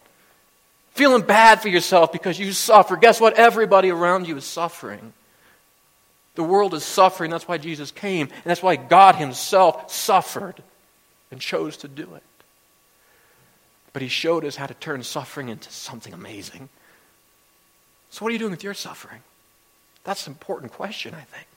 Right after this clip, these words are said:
Do you have the courage to use your suffering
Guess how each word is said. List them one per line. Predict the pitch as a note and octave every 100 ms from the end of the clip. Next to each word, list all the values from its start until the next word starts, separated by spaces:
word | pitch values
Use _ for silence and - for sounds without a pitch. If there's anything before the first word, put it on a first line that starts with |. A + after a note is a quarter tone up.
| _ _ _ _ _
Do | -
you | F3
have | F3
the | C3
courage | - A3+ A3+ D#3+ A2+ - - - -
to | -
use | D3 D3 B2
your | F3 A3+
suffering | - A2+ F#2+ - A2+ A2